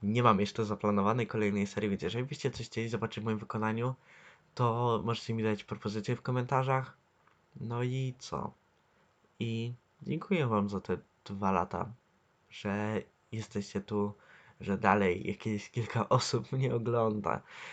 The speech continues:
Na przykład dziękuję bardzo serdecznie mojej moderatorce, która mi zawsze pisze kupę komentarzy. Tych komentarzy jest multum od niej.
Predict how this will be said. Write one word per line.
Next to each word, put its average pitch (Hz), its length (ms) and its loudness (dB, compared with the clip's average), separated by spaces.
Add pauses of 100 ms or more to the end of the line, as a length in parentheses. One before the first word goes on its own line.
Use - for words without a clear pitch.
(140)
Na 110 80 -4
przykład 107 340 -4
dziękuję 113 440 -2
bardzo 110 300 -4
serdecznie 107 520 -2
mojej 110 200 0
moderatorce, 107 840 -2
która - 240 -4
mi 101 120 -2
zawsze 104 260 -4
pisze - 280 -4
kupę - 420 -4
komentarzy. 98 800 -2 (160)
Tych - 280 -2
komentarzy 107 560 -2
jest 104 240 -4
multum 113 720 0
od 107 160 0
niej. 101 320 -2